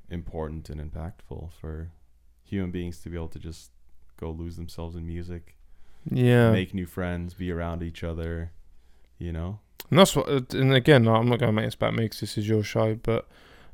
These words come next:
Speaker 2: like, I had that when I played for you at Northern House.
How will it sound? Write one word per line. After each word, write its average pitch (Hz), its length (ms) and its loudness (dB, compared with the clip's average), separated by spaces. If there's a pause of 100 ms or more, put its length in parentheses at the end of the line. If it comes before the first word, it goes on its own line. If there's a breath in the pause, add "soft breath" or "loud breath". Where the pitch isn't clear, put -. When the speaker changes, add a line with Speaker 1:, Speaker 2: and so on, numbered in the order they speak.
Speaker 2:
like, 113 360 6
I 135 160 10
had 123 260 8
that 113 180 8
when 117 140 6
I 113 60 6
played 117 320 4
for 117 100 0
you 113 60 4
at 117 60 2
Northern 113 260 2
House. 117 560 -2